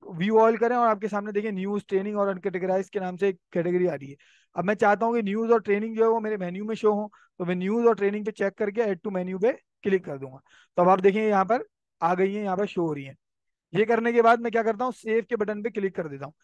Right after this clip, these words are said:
अच्छा, ये आप थोड़ा सा परेशान हो रहे होंगे, अपीयरेंस के अंदर एक अचानक मेन्यू में आ गया, मैंने ऊपर की चीजें एक्सप्लोर नहीं करी सारी,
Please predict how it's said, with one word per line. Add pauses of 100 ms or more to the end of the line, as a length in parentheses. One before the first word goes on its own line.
(180)
अच्छा,
ये
आप
थोड़ा
सा
परेशान
हो
रहे
होंगे,
अपीयरेंस
के
अंदर
एक
अचानक
मेन्यू
में
आ
गया,
मैंने
ऊपर
की
चीजें
एक्सप्लोर
नहीं
करी
सारी,